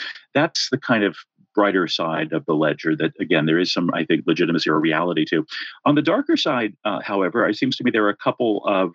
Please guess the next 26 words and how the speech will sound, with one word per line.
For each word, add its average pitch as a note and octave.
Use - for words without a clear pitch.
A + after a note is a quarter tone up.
reasons F#2+
to -
be, E2+
you -
know, F2
certainly A2+
reasons F#2
not F#2
to G2
be, D#2+
uh, E2
self-satisfied E2+
or E2
complacent, E2
and D3+
reasons D#3
also A2+
to G2
be E2+
a F#2
little F2+
bit D#2+
skeptical -
and, D#2+
and E2+
worried. F#2